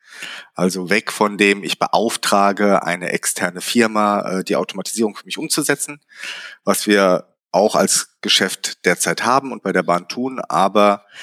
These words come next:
hin zu, ich automatisiere selber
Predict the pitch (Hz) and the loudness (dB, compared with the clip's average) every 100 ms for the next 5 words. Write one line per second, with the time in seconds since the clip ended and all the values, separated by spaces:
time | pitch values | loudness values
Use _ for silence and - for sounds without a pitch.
0 | - - - 117 123 - 110 107 101 - | -20 -14 -2 -2 0 -2 0 0 -2 -6
1 | - 92 - 104 - 101 98 101 98 92 | -4 -2 0 -2 -2 -2 -2 -2 -2 -2
2 | 90 98 107 110 113 113 | 0 2 2 4 2 2